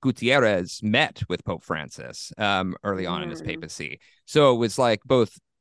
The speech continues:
Speaker 1: officially condemning this, um, uh, distancing themselves from liberation theology as, uh, like, this, this block of ideologies or
Speaker 2: Wow.
Speaker 1: theologies, while also,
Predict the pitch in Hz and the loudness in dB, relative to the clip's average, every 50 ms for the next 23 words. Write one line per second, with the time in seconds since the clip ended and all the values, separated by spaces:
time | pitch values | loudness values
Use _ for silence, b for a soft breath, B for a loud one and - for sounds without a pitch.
0 | _ - 123 - 175 156 - - 143 127 120 - 120 110 98 117 127 127 117 110 | _ -10 -4 0 0 0 2 2 0 0 0 0 0 0 2 2 2 2 2 2
1 | 104 101 95 90 87 - - - - - - - 110 107 101 98 98 92 - 107 | 0 0 -2 -2 -4 -6 -8 -12 -16 -16 -8 -2 0 0 2 2 0 0 -2 -2
2 | 107 107 123 - - 120 107 - 107 101 95 101 - - 107 98 85 - - - | -2 -2 -2 -2 -2 -2 -2 -2 -4 -4 -4 -4 -4 -4 -4 -4 -4 -6 -6 -6
3 | 104 95 101 110 92 101 107 98 - - 95 - 101 95 87 87 82 - 80 - | -4 -4 -4 -4 -4 -4 -4 -4 -4 -6 -8 -6 -6 -4 -4 -6 -6 -10 -14 -10
4 | - 98 104 104 104 101 95 87 - - - _ _ _ _ _ - - 98 92 | -4 -4 -2 -2 -2 -4 -6 -8 -10 -14 -18 _ _ _ _ _ -8 -4 -4 -2
5 | 87 78 92 95 - 98 85 - - - 104 92 - - _ - 110 104 104 110 | -2 -4 -6 -8 -8 -10 -12 -12 -12 -12 -12 -12 -12 -12 _ -8 -4 0 0 2
6 | 113 95 - - - - - 104 92 87 87 85 - - 98 95 90 87 90 92 | 0 0 -4 -10 -18 -14 -10 -8 -6 -6 -6 -8 -10 -10 -8 -8 -8 -8 -8 -4
7 | 95 113 117 113 110 95 - 90 85 82 - - 90 90 78 - 92 95 101 120 | -2 -2 -2 -2 -2 -6 -8 -12 -14 -12 -10 -8 -8 -8 -8 -8 -8 -6 -4 -2
8 | 120 110 104 87 85 80 80 76 - - b b b b b b 120 127 123 110 | -2 -2 -2 -4 -6 -8 -10 -12 -16 -18 b b b b b b 0 2 2 2
9 | 107 - 110 120 120 117 - - 127 113 107 101 98 92 92 | 2 2 2 2 2 0 0 0 2 4 4 4 4 2 0